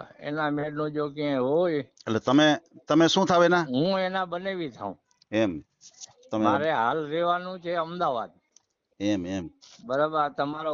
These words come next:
Speaker 1: ઓડિયો વીડિયો જોતો હોય ને.
Speaker 2: બરોબર છે.
Speaker 1: નવરા બેઠા જોતા હોય તો મેં
Speaker 2: તમારું
Speaker 1: કીધું,
Speaker 2: નામ શું
Speaker 1: "હાલો,
Speaker 2: છે? તમારું નામ?
Speaker 1: અરવિંદભાઈ, અરવિંદભાઈ બારોટ."
Speaker 2: અરવિંદભાઈ બારોટ.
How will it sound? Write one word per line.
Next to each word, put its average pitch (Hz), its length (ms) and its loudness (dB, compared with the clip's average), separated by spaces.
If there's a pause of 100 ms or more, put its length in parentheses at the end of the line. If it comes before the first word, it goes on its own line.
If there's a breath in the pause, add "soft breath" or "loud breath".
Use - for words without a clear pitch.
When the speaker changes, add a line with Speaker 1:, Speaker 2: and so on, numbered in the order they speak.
Speaker 1:
ઓડિયો 151 340 -2
વીડિયો 151 380 -2
જોતો 143 320 -2
હોય 180 220 0
ને. 151 140 -2 (280)
Speaker 2:
બરોબર 98 300 -4
છે. 107 160 -10 (640)
Speaker 1:
નવરા 139 400 0
બેઠા 135 320 -2
જોતા 147 320 -4
હોય 139 120 -2
તો 127 160 -4
મેં 123 160 -4
Speaker 2:
તમારું 170 260 6
Speaker 1:
કીધું, - 20 4
Speaker 2:
નામ 202 140 6
શું 185 120 4
Speaker 1:
"હાલો, 113 140 2
Speaker 2:
છે? 123 160 -6 (360)
તમારું 123 260 4
નામ? 143 120 0
Speaker 1:
અરવિંદભાઈ, 160 580 -4
અરવિંદભાઈ 139 640 -2
બારોટ." 123 440 -2 (1600)
Speaker 2:
અરવિંદભાઈ 107 300 -2
બારોટ. 92 320 -2